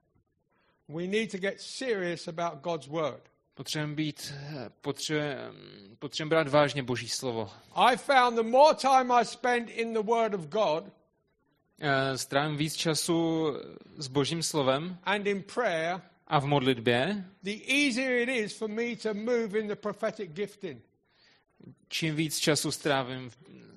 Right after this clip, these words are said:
Speaker 2: s modlitbou a s Biblí, tím snazší je pro mě vstupovat do prorocké služby.
Speaker 1: And so we need to make sure that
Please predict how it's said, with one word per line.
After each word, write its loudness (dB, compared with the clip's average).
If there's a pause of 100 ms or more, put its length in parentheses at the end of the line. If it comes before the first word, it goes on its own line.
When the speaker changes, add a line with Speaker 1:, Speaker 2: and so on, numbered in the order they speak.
(180)
Speaker 2:
s -8
modlitbou 0
a -2
s -6
Biblí, -4
tím -6
snazší -6
je -2
pro -6
mě -6
vstupovat -6
do -8
prorocké -10
služby. -8
Speaker 1:
And -4
so 2
we 0
need 0
to -2 (460)
make -2
sure 0
that -6